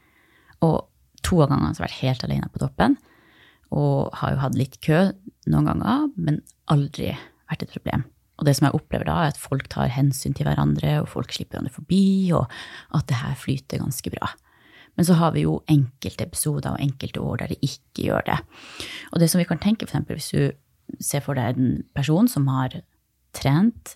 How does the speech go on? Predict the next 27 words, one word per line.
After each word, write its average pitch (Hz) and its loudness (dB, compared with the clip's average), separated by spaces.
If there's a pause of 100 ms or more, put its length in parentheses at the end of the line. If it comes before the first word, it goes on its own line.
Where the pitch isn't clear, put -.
i 147 2
masse - -2
år, 190 2
besteget - -6
seks - -6
tusen, 151 0
fem 143 0 (100)
tusen, 139 -2
syv 139 0
tusen, - -2
masse 143 2
fjelltopper. 156 2 (840)
Han 139 2
er - -2
godt 151 0
trent, 156 2
han - -2
har 139 -4
spart - -4 (340)
og - -4
betaler - -6
syv - 0
hundre 151 0
tusen 165 0 (100)
til 135 0 (500)
for - 0
eksempel 139 4